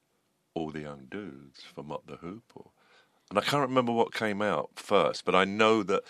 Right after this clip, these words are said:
the album predated David's album, but it may not have predated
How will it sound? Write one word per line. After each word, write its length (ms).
the 160
album 680
predated 960
David's 440
album, 440
but 120
it 180
may 260
not 200
have 160
predated 720